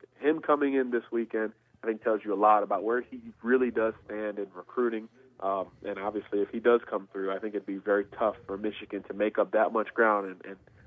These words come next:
about a week, a week or two before that dead period kicks in, uh, next month.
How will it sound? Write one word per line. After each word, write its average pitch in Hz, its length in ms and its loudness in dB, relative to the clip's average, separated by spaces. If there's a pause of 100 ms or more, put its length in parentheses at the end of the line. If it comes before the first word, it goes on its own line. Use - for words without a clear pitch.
about 101 240 4
a 95 40 -2
week, 117 360 2
a 110 60 -2
week 117 260 -2
or 104 60 2
two 101 220 -4
before 98 260 -2
that 95 220 -4
dead 101 200 -2
period 95 280 -4 (100)
kicks 104 240 -6
in, 98 160 -6 (180)
uh, 90 240 -10
next - 260 -16
month. 92 160 -10